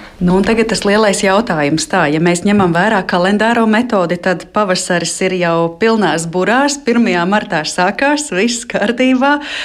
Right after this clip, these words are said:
Tad, ja būtu tā astronomiskā metode, tad mums vēl mazliet, eh, jāpagaida, ja, līdz kādam divdesmitajam, divdesmit pirmajam martam. Nu,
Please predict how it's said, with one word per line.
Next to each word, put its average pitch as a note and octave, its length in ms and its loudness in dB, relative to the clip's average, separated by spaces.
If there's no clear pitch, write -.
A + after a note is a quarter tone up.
Tad, G3 300 -2
ja F#3+ 220 0
būtu F#3 260 -2
tā E3+ 240 0
astronomiskā F3+ 720 -2
metode, F3 480 0
tad E3+ 160 -2
mums F#3 340 0
vēl E3+ 380 -2
mazliet, E3+ 800 -2
eh, D#3+ 260 -2
jāpagaida, A3+ 760 0
ja, F3+ 120 0
līdz G#3+ 180 -2
kādam E3+ 320 -4
divdesmitajam, F#3 640 0
divdesmit F3+ 520 -2
pirmajam F3 420 0
martam. F3+ 520 0
Nu, G3 160 2